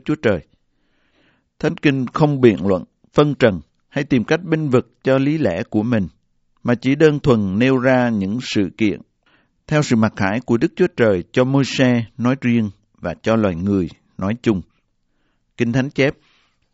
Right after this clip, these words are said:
"Ban đầu Đức Chúa Trời dựng nên trời đất." Sáng Thế Ký chương một, câu một. Và trong chương hai, câu bốn, lời Chúa cho biết,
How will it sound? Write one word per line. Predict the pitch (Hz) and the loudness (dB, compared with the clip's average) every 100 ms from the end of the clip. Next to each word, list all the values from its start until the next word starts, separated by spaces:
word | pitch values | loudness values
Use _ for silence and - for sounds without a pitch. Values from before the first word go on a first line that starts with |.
| _ _ 139 | _ _ -4
"Ban | 147 143 | -2 2
đầu | 113 101 | 4 4
Đức | 135 - | 0 -2
Chúa | 175 | 0
Trời | 127 104 95 | 2 0 0
dựng | 104 80 65 120 | -2 -2 -2 0
nên | 131 123 117 | 0 0 -4
trời | - 101 78 | 0 0 0
đất." | 90 131 _ _ _ _ _ _ | -4 -6 _ _ _ _ _ _
Sáng | - - 123 | -12 -8 -6
Thế | 143 | -6
Ký | 131 123 127 | -6 -8 -2
chương | 127 107 | -2 -2
một, | 101 90 - _ - | -4 -6 -12 _ -2
câu | 117 | 0
một. | 101 92 - _ _ _ _ _ _ _ _ _ _ _ | 0 -4 -6 _ _ _ _ _ _ _ _ _ _ _
Và | 104 104 | -6 -4
trong | 131 | -6
chương | 120 139 | -2 -2
hai, | 123 127 120 | 0 -2 -2
câu | 123 | -2
bốn, | 120 117 131 208 _ _ _ _ _ - | -2 -2 -2 -6 _ _ _ _ _ -2
lời | 107 92 - | 0 0 0
Chúa | 113 139 - | -2 -2 -2
cho | 123 | -4
biết, | 117 123 | -2 -4